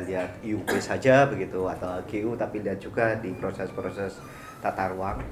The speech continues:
Yang berikutnya itu kalau tujuh wilayah prioritas, eh, bagaimana dengan Papua? Ini kan, eh, luas hutannya sud-, yang luas masih banyak yang bagus.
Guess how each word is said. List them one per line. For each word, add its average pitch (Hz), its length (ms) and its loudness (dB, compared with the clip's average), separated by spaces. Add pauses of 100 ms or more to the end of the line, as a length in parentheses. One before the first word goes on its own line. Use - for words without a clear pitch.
(360)
Yang 110 180 2
berikutnya 127 640 2
itu 151 320 4 (340)
kalau 120 320 4
tujuh 127 320 2
wilayah 123 320 6
prioritas, 123 640 4 (540)
eh, 110 400 2
bagaimana 151 400 4
dengan 135 260 8
Papua? 107 460 4
Ini 117 180 0
kan, 156 160 4 (160)
eh, 107 600 2
luas 117 240 4
hutannya 117 400 2
sud-, 120 180 -6 (220)
yang 110 420 4
luas 120 300 8
masih 110 320 0
banyak 107 320 0
yang 110 160 0
bagus. 151 560 4